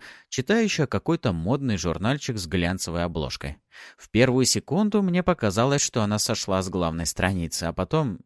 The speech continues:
я понял, что был прав. "Госпожа Краида". Лаура почтительно поклонилась ей, отвлекая от созерцания собственных фотографий. "А вот тот самый парень, о котором мы говорили", — указала на меня. "Максим Боярский, прошу любить и жаловать".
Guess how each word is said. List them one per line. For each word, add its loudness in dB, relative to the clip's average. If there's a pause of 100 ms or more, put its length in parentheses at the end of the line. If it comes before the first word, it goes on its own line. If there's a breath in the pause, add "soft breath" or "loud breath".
я 0
понял, 0
что -2
был 2
прав. 2 (520)
"Госпожа 4
Краида". 2 (200)
Лаура 0
почтительно -2
поклонилась -4
ей, 2
отвлекая 0
от -4
созерцания -2
собственных -4
фотографий. -4 (580 loud breath)
"А 6
вот 4
тот 2
самый 4
парень, 2
о 0
котором 0
мы 0
говорили", — 0 (120)
указала -2
на -4
меня. -4 (400 loud breath)
"Максим 4
Боярский, 4
прошу 2
любить 2
и 6
жаловать". 0